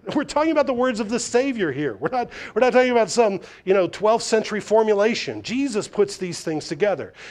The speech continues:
If it was Jesus' intent that we not mix up our understanding of water and the Spirit, then he would have separated them. He could have easily left out the water. Yet he joined the two together and he said, "These two things must be present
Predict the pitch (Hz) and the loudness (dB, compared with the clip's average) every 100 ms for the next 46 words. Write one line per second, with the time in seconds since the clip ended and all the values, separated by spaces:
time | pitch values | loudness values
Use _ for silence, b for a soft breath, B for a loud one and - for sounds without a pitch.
0 | B 180 180 175 170 123 - 262 277 262 | B -4 -2 -2 -2 -4 -4 -2 -2 -2
1 | 233 220 - 147 120 - B B B 160 | -2 -4 -4 -4 -6 -14 B B B -4
2 | 185 185 170 - 175 247 294 - 240 220 | -2 0 -2 -4 -4 -2 -4 -2 0 0
3 | - 170 170 165 - 185 170 151 135 113 | 2 2 2 0 -4 -2 -2 -2 -4 -2
4 | 156 151 127 117 117 B B 160 147 131 | 0 2 0 -2 -6 B B -2 -2 -4
5 | - 170 120 107 - b b 160 147 123 | -4 -2 -2 -8 -12 b b -2 -2 -6
6 | 139 120 120 135 - _ - - 233 226 | -8 -6 -4 -4 -6 _ -8 -2 0 0
7 | 180 135 110 90 - 156 156 151 147 220 | 0 -2 -8 -10 -10 -10 -6 -4 -2 -4
8 | 170 151 135 131 151 - 135 123 131 190 | -4 -6 -6 -4 -4 -2 -2 -2 -2 0
9 | 208 113 - B B B 175 - 208 160 | 0 -2 -12 B B B -2 -2 -4 -6
10 | 214 285 330 302 - 294 277 202 214 170 | 0 2 2 2 0 -2 -2 2 2 2
11 | 147 156 151 180 151 247 277 269 - 240 | 0 -2 -2 -4 -2 -2 -2 -2 -4 -4
12 | - 226 214 190 240 - 226 196 175 151 | -2 -4 -4 0 -2 -2 -8 -2 0 0
13 | 131 120 | -2 -6